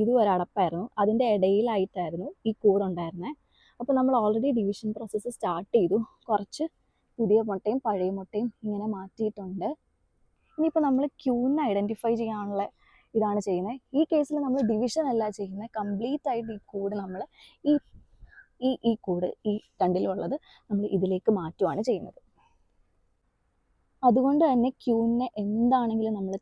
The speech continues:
കണ്ടിരിക്കണം. അപ്പോൾ ഞങ്ങൾ രണ്ടുപേരും ക്യൂവിന് വേണ്ടിയിട്ട് തിരയാണ്. പക്ഷെ നല്ല സ്ട്രെങ്ത് ഉള്ള കൂടായിരുന്നു, ഇഷ്ടംപോലെ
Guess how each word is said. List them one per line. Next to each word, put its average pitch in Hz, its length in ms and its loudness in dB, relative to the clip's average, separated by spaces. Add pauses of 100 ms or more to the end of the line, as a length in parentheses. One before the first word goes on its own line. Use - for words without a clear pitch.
കണ്ടിരിക്കണം. 185 500 -6 (300)
അപ്പോൾ 226 240 -4
ഞങ്ങൾ 202 180 -2 (120)
രണ്ടുപേരും 214 420 2 (120)
ക്യൂവിന് 240 440 0
വേണ്ടിയിട്ട് 208 400 -4 (720)
തിരയാണ്. 202 640 2 (880)
പക്ഷെ - 240 0
നല്ല 202 180 6 (120)
സ്ട്രെങ്ത് 214 420 -2
ഉള്ള 220 120 4 (120)
കൂടായിരുന്നു, 190 540 2 (120)
ഇഷ്ടംപോലെ 208 460 -4